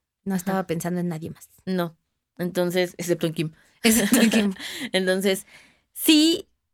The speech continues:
Speaker 2: creo que aquí es cuando nos hace, cuando entra nuestra parte más millennial, más, más Gen Z.
Speaker 1: Que sí tenemos el miedo, ¿eh? Los millennials tienen el miedo bien inculcado y los Gen Z nacieron en él.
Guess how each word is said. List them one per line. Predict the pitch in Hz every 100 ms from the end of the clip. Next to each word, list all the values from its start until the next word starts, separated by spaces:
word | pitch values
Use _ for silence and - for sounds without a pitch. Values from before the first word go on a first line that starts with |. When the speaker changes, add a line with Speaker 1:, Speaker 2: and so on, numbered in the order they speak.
| _ _ _ _ _ _ _ _ _ _ -
Speaker 2:
creo | 269 285
que |
aquí | 330 -
es | 294 294
cuando | 311 302 294
nos | 262 208 208
hace, | 220 220 220 226 -
cuando | 214 208 208
entra | 208 220 233
nuestra | 214 202 175
parte | - 180 196 202
más | 190 196
millennial, | 185 180 175 175 180
más, | 175 165 170 165
más | 175 175 180
Gen | 190 185
Z. | 180 180 285
Speaker 1:
Que | 285
sí | 277 330
tenemos | 381 359 359 440
el | 233
miedo, | 185 247 302 180
¿eh? | 165 226 349 359
Los | 214 208 214
millennials | 220 226 240 277 320 -
tienen | - 240 269
el | 254 214
miedo | 220 240
bien | 247 294
inculcado | 339 277 214 226 254 214 180
y | 202 220
los | 208
Gen | 214 247
Z | 247 262
nacieron | 240 185 233 220 190
en | 170
él. | 226 208